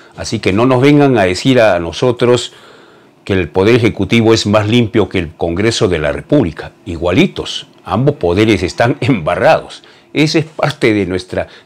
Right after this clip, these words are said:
triste y lamentable democracia que hay en el país. Bueno, queríamos hacer esta reflexión a un año del cierre del Congreso. En fin, la historia republicana del Perú está manchada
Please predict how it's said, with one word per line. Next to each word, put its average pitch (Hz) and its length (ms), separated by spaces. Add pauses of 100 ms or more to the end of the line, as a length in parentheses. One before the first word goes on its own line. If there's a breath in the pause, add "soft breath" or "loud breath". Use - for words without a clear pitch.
(120)
triste 180 600
y 117 100
lamentable 123 960
democracia 95 920
que - 140
hay 82 240
en 78 100
el 65 140
país. - 600 (840)
Bueno, 117 380
queríamos 101 480
hacer 98 340 (320 loud breath)
esta 98 300
reflexión 82 760
a 90 120
un 107 300
año 90 300
del 76 220
cierre 98 360
del 98 180
Congreso. 85 580 (500 loud breath)
En 143 140
fin, 147 360 (460 loud breath)
la 101 160
historia 139 500
republicana 104 680
del 110 180
Perú 120 280
está 117 220
manchada 104 640